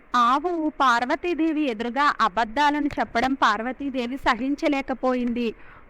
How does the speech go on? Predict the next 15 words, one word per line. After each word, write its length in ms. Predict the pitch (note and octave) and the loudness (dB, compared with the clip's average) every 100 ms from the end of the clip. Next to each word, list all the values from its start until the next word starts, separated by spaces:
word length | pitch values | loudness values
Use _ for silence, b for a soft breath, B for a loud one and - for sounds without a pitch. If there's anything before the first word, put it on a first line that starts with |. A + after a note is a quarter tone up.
| - | -6
కోపంతో 600 | C4 A#3 C#4 F4+ E4 - C4+ | 2 4 4 4 2 2 2
ఆ 320 | A#3+ A3+ A3+ | 2 2 0
సమయంలోనే 840 | C4 D#4+ D4 C4+ C4 B3 A3 A#3+ C#4 | 2 2 2 0 0 0 0 -2 -4
ఆవుకి 600 | - G3+ A3+ B3 A#3+ C4+ | 0 0 0 -4 -4 -2
పార్వతీదేవి 920 | D#4+ B3+ A3 A3+ D#4 D#4+ D4 A#3 A#3 E4 | 0 2 2 2 -2 0 0 0 0 -2
శాపాన్ని 720 | - A3+ G#3+ - D#4 B3 D4 | 0 0 2 2 2 2 -2
ఇచ్చింది. 580 | E4 - B3+ A#3+ A#3+ - B B B B - | -4 -6 -6 -4 -6 -8 B B B B -2
పార్వతీదేవి 960 | B3 A#3 D4 F4 E4 C#4+ B3+ A3+ A#3 D#4 | 0 2 2 0 0 0 0 -2 -2 -4
శాపాన్ని 680 | - B3 A#3+ B3 D#4 D4+ C4+ | 0 0 0 2 0 2 -6
ఇస్తూ 260 | B3 B3+ | -10 -10
చెప్పింది, 680 | B3+ C#4+ - B3 A#3+ A#3+ A3+ A3+ | -6 -8 -6 -8 -6 -8 -10 -10
"నువ్వు 580 | A#3+ G3 A#3 C#4 F4+ - A#3 | -12 -8 -4 2 2 0 -12
దివ్యమైన 680 | G#3+ B3+ A3+ F#4 F#4 D#4+ D#4+ | -6 -6 0 0 0 0 -2
జన్మని 480 | C4 A3+ B3 C4 | -2 -4 -4 -4
ఎత్తావు, 680 | B3+ A#3+ B3+ A#3+ A#3 A#3+ A#3 | -4 -4 0 0 0 -6 -10